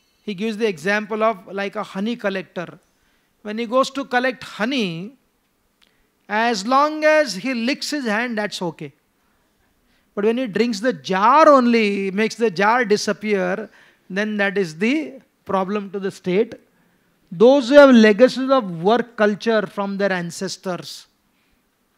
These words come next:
It's a very interesting, again,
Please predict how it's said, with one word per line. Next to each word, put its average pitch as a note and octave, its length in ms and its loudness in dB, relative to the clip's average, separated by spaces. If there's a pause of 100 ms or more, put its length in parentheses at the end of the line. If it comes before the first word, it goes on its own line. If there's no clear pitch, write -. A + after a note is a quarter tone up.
(3000)
It's - 180 -8
a B3+ 40 -6
very C4+ 280 0
interesting, A#3 680 -4
again, F3 440 -4